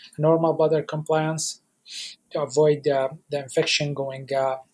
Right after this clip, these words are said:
back to their kidneys. And then we need to identify if they have any stones or not. Sometimes these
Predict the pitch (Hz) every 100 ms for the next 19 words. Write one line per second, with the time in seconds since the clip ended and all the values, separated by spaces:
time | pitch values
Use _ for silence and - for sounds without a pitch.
0 | _ - _ 147 143 - 143 139 - 143
1 | 165 208 - _ _ - - - - _
2 | 156 151 151 151 147 147 151 156 156 139
3 | 139 139 147 - 139 139 135 165 151 139
4 | 123 143 139 139 160 151 147 143 139 _
5 | _ - - 170 156 151 156 151 156 165
6 | 165 151 156 147 139 143 143